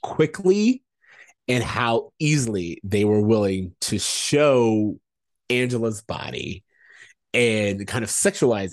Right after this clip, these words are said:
Angela's body, but how conservative they're making Topanga's body. And that's not to say that maybe Danielle Fishel was like, maybe there's, like, a difference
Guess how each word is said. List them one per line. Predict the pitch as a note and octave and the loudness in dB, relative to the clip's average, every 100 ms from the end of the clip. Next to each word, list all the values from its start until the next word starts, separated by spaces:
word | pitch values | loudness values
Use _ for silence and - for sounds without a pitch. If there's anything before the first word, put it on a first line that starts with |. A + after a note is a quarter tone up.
| - | -8
Angela's | F2 E2 E2 - | -8 -6 -6 -6
body, | D2+ D2+ D2+ C#2+ - | -4 -4 -6 -8 -6
but | - | -6
how | - A2+ A2+ G2+ F#2 F#2 - - - _ _ _ - | -6 -4 -2 0 0 -2 -6 -20 -20 _ _ _ -4
conservative | - C3 - - C#3+ C3 A#2+ A2 G2+ F#2+ | -2 -2 -2 2 4 4 4 2 0 -2
they're | G2 | -2
making | F#2 F2 D#2+ F2+ E2 E2 - _ _ - - | 0 -4 -4 -6 -6 -8 -10 _ _ -12 -8
Topanga's | F2+ E2 C#2 B1+ - | -6 -8 -10 -12 -10
body. | - B1 - - | -8 -8 -10 -2
And | F3+ F3+ | 0 2
that's | D#3+ E3 | 0 0
not | G3 G#3+ | -2 -2
to | A#3 | -2
say | A3+ G#3 | 0 2
that | D#3+ | 2
maybe | B2+ C#3 | 2 0
Danielle | D3 D3 E3 E3+ | 0 0 2 0
Fishel | - E3 - F#3+ G3 D#3+ | -2 -6 0 2 2 0
was | D#3+ D3 | -2 0
like, | D3 A#2+ | 0 0
maybe | B2 C3 C#3 C#3+ | 0 0 0 -4
there's, | B2 C3+ B2 | 0 0 0
like, | A#2+ A2+ | -4 -6
a | |
difference | G#2+ A2 B2 | -6 -4 -4